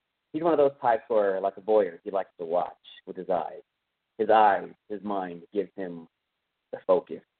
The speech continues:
of what he's going to do and how he's going to do it.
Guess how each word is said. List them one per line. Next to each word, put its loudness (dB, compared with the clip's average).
of -4
what -4
he's -12
going -8
to -20
do -4
and -12
how -12
he's -14
going -8
to -14
do -8
it. -14